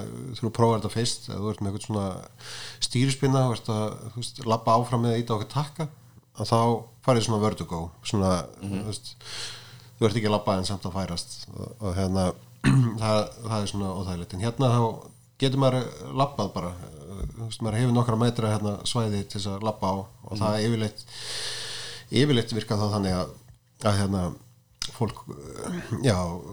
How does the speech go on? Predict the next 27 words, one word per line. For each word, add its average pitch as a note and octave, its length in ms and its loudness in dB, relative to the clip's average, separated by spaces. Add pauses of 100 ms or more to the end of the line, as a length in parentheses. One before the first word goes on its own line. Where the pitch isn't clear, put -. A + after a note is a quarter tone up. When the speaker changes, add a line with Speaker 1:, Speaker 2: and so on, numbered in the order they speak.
(180)
Speaker 1:
fólk - 340 -2
fær A2 160 4
ekki G#2 240 0
svona G2+ 220 0
ógleði, F2+ 260 -2
sko. E2+ 220 -8 (140)
Speaker 2:
Mhm. G2 260 -8 (1900)
Speaker 1:
Hitt - 440 2
er, B2 200 2 (340)
hitt B2+ 280 0
sem B2+ 200 4
að, B2 100 4
hérna, C3 300 2 (960)
þeir A#2+ 160 4
eru A2 100 0
að G#2+ 140 -2
reyna A#2+ 180 4
að A2 60 -6
gera B2 180 2
í A#2+ 60 4
þessari A#2+ 260 2
V A#2+ 140 4
R-tækni A#2+ 400 0
er A2 100 -2
yfirleitt G#2+ 240 -2
að G2+ 140 -2
hækka A#2+ 320 0